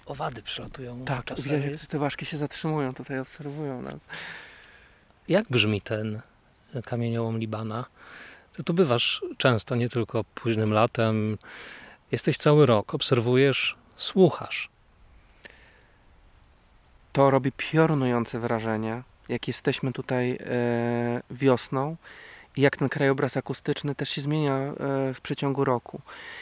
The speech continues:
Speaker 2: I wiosną, kiedy wchodzimy do kamieniołomu od strony ruchliwej aut-, arterii, autostrady w środku miasta, tuż obok jest szybka kolej miejska,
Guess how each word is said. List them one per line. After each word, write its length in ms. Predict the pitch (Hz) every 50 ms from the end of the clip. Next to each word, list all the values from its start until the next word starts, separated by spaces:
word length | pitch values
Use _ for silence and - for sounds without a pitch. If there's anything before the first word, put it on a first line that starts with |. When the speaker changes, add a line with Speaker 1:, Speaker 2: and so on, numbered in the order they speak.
| - - -
Speaker 2:
I 80 | 139 123
wiosną, 400 | 135 147 156 156 - 156 139 127
kiedy 260 | - 139 131 139 131
wchodzimy 460 | - - - 147 131 139 160 160 147
do 100 | 147 139
kamieniołomu 720 | - 143 139 139 135 139 139 139 139 139 139 135 135 131
od 60 | 127 -
strony 360 | - - 143 139 131 131 127
ruchliwej 400 | 131 127 - - 139 135 135 131
aut-, 240 | 127 127 127 - -
arterii, 600 | - 127 123 127 - 139 131 123 123 123 131 -
autostrady 560 | - 123 - 139 - - - 143 135 135 131
w 40 | -
środku 320 | - 139 131 - - -
miasta, 640 | 131 127 120 117 117 - - - 131 120 120 131 147 - - - - - - - - - -
tuż 160 | 147 131 -
obok 340 | - 143 131 131 131 - -
jest 120 | 127 -
szybka 320 | - - 143 - - 143 131
kolej 340 | - 147 135 131 127 127
miejska, 680 | 127 123 120 120 117 - - - - 127 120 123 131 147